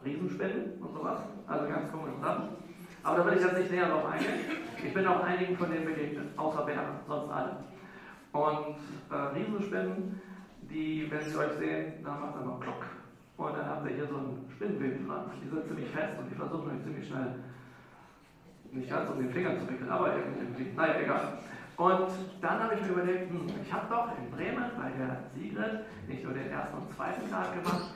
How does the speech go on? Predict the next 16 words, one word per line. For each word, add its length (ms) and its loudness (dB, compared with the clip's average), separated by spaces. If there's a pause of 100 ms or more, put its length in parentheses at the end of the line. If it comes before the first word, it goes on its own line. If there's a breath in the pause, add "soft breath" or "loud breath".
(240)
sondern 260 6
auch 200 4
ein 200 -4
Seminar, 560 6
welches 300 -2
heißt, 300 0 (760 loud breath)
äh, 580 -2
Reiki-Praktiker-Seminar. 1500 -4 (120)
Und 140 -6
dort 200 2
habe 120 2
ich 80 -2
ganz 220 0
raffinierte 420 -2
Dinge 240 0
gelernt, 360 0